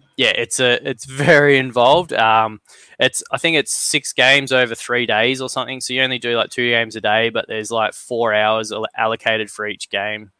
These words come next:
Um, that includes your matchups and all that sort of stuff. So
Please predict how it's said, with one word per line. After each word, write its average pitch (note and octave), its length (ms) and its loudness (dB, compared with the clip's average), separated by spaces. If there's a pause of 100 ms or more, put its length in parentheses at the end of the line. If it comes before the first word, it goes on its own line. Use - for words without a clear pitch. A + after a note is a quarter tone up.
(640)
Um, G#2 600 -6 (480)
that A2+ 200 2
includes A2 480 -8
your G#2+ 100 -12
matchups G2+ 640 -6
and G2 120 -16
all G2+ 160 -12
that - 160 -8
sort - 180 -14
of - 60 -20
stuff. - 380 -8
So G#2 280 -10